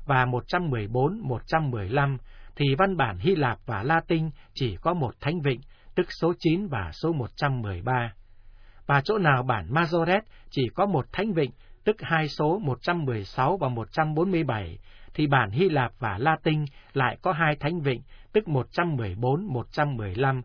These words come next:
và một trăm bốn mươi sáu, một trăm bốn mươi bảy. Nói cách khác, hai thánh vịnh chín và mười trong bản Do Thái Masoret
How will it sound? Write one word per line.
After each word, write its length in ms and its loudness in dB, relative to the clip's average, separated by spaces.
và 80 2
một 240 0
trăm 220 2
bốn 180 2
mươi 120 2
sáu, 400 0
một 200 -6
trăm 260 -2
bốn 180 2
mươi 120 4
bảy. 360 -6
Nói 200 6
cách 220 2
khác, 280 4
hai 220 2
thánh 240 0
vịnh 220 0
chín 220 4
và 160 4
mười 300 0
trong 260 -2
bản 220 -2
Do 240 0
Thái 240 2
Masoret 580 2